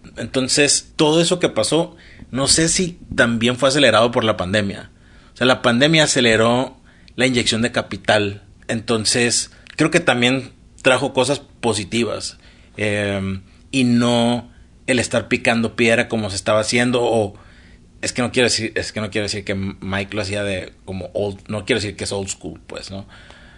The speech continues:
Pero este, pero la pandemia tuvo ese efecto positivo de acelerar las inversiones, y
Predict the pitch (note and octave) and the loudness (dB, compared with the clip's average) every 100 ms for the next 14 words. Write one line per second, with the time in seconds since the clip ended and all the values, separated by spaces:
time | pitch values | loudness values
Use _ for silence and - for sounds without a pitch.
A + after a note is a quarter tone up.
0 | - A#2+ A2+ A2 A2 G#2+ - - G#2+ G#2 | -4 0 2 2 2 0 -2 -2 -2 -2
1 | G#2 - B2+ B2 A#2+ B2 A2+ B2 C#3 C#3+ | -4 0 4 4 4 2 2 2 0 2
2 | D3 C#3 C#3 C#3 C3+ C#3 C3 A2+ G#2 A#2+ | 2 2 0 0 0 -2 -2 -4 -2 0
3 | B2+ B2 A2 A2 G#2 G#2+ A2+ A#2 B2 G#2 | 2 2 0 0 0 2 0 0 -2 -2
4 | - C3 C3 B2 - - E3+ E3+ E3+ - | -2 2 2 0 -6 -2 4 4 4 -2